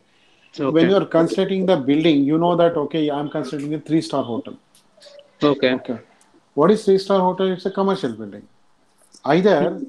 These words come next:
Speaker 2: I need to define it as a, uh, commercial building, or I can define it as a three-star hotel. Okay. The point here is, when you are defining it as a three-star hotel, there are
Speaker 1: Okay.
Speaker 2: chances there that commercial rules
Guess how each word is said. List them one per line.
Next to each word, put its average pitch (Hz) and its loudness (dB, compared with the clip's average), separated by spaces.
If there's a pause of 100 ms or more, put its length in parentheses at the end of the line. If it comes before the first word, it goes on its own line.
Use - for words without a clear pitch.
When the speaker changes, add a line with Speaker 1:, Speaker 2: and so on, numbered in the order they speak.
(100)
Speaker 2:
I 139 -8
need 170 -8
to 190 -4
define 175 -6
it 175 -6
as 165 -4
a, 175 -6 (560)
uh, 131 -4 (280)
commercial 131 -4
building, 175 -2 (100)
or 208 -2
I 208 -2
can 208 0
define 190 0
it 170 0
as 170 0
a 208 0
three-star 165 -2
hotel. 113 -12 (500)
Okay. 135 -2 (320)
The 143 -10
point 180 -2
here 196 2
is, 165 0 (400)
when 143 0
you 185 -2
are 185 0
defining 175 -4
it 156 -6
as 180 -8
a 165 -4
three-star 151 -2
hotel, 139 0 (520)
there 139 2
are 190 6
Speaker 1:
Okay. 131 0
Speaker 2:
chances 151 -4
there 156 0 (300)
that 165 2 (520)
commercial 180 -4
rules 175 -8